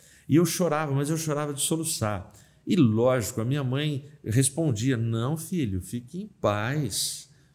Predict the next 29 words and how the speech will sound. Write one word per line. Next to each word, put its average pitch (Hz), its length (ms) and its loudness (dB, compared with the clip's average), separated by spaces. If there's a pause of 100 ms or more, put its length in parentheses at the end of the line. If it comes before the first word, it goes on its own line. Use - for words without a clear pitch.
sossega 98 880 0
o 147 80 -2
coração, 117 1040 -2 (260)
você 127 360 2
vai 104 360 0
pro 185 200 -2
céu." 80 440 -2 (1080)
Né? 127 340 4 (160)
Ela 98 200 2
não 139 100 0
podia 135 460 2
responder 98 520 0
de 151 120 0
outra 131 180 -4
forma. 80 580 -4 (200)
Imagina, 101 560 -2 (260)
uma 127 120 0
criança 123 340 -2
de 107 80 -6
quatro 107 380 -2
anos, 90 360 -2 (280)
"Olha, 92 180 2
depende 98 460 -4
das 82 160 -6
suas 87 180 -6
boas 85 400 -2
obras", 87 460 -6
tá? 82 200 -8 (640)
Entendeu? 95 500 2